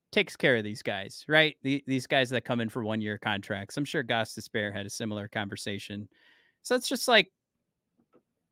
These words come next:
look, if this all goes to hell, you know what we have? Nice little trade piece for somebody to add to their power play to, at the trade deadline. But I don't think it's gonna have to come to that. And we added our,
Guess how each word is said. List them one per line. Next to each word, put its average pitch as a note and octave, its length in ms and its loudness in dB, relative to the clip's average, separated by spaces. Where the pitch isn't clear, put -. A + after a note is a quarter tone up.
look, G#2 200 -2
if - 100 -20
this F#3 160 2
all A#3 160 10
goes A#3 240 6
to A3 120 8
hell, C#4+ 380 8
you D3 60 0
know F3+ 100 8
what G#3 60 4
we G#3+ 100 4
have? D4+ 360 8
Nice - 200 -8
little E4+ 140 -4
trade D#4+ 280 0
piece C3 240 0
for - 100 -2
somebody E3+ 300 2
to E3 100 2
add E3 180 6
to E3+ 60 2
their F3 140 4
power F#3 300 8
play A2 360 2
to, C#3 420 6
at C3+ 140 2
the D3 60 0
trade D3 240 4
deadline. G2+ 440 -4
But D3+ 100 8
I E3 40 12
don't A#3+ 200 10
think C4 160 2
it's B3+ 120 -2
gonna B3 160 6
have A#3+ 120 4
to A#3+ 80 -6
come A#3 220 2
to G#3 60 2
that. G#3+ 300 6
And E3 100 8
we F#3+ 200 6
added G#3+ 320 8
our, G#3 260 6